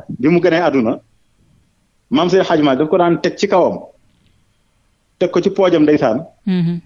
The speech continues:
Speaker 1: taf ko ci dënn bi di wax ni, "Ah, sama xeeboon bii de, bu màggee, bu ko fi yàlla bàyyee, lu ma naqari woon ci diine ji, waa lu ma ci matalul woon, moom dina ko matal." Defe naa loolu leer na. Def na ci lu bare bare.
Speaker 2: Dëgg la.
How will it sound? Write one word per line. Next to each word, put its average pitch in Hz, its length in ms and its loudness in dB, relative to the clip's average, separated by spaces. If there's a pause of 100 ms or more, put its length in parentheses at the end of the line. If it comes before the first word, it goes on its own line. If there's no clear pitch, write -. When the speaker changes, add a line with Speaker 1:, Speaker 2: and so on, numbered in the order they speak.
(140)
Speaker 1:
taf 185 180 -2
ko 185 80 0
ci 175 100 0
dënn 160 240 2
bi 131 180 0
di 131 120 2
wax 165 180 4
ni, 147 60 2
"Ah, 156 240 0
sama 156 220 0
xeeboon 160 380 2
bii 151 140 2
de, 123 220 -2 (640)
bu 135 100 0
màggee, 160 400 2
bu 135 80 -2
ko 170 120 -2
fi 175 100 2
yàlla 165 220 4
bàyyee, 135 400 2
lu 143 80 2
ma 190 100 2
naqari 185 340 0
woon 156 160 2
ci 165 120 -2
diine 151 240 2
ji, 131 60 -2
waa 147 220 0
lu 156 120 0
ma 190 80 0
ci - 100 -4
matalul 170 340 0
woon, 135 160 2
moom 147 160 -2
dina 147 140 0
ko 147 100 -8
matal." 123 220 -2 (1120)
Defe 131 140 0
naa 143 120 2
loolu 147 300 4 (160)
leer 139 260 2
na. 92 100 -6 (1400)
Def 143 120 0
na 156 80 2
ci 143 80 0
lu 135 60 2
bare 151 220 2
bare. 120 180 0 (180)
Speaker 2:
Dëgg 170 240 -2
la. 151 180 -2